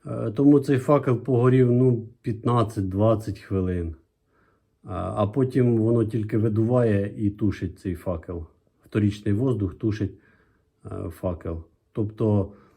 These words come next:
е, для підтримки краще без цієї системи, і воно на помірних режимах собі фух-фух туди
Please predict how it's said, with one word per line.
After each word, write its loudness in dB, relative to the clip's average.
е, -6
для 0
підтримки 0
краще -2
без 0
цієї -2
системи, 2
і 4
воно 4
на 4
помірних 2
режимах 0
собі -2
фух-фух -6
туди -6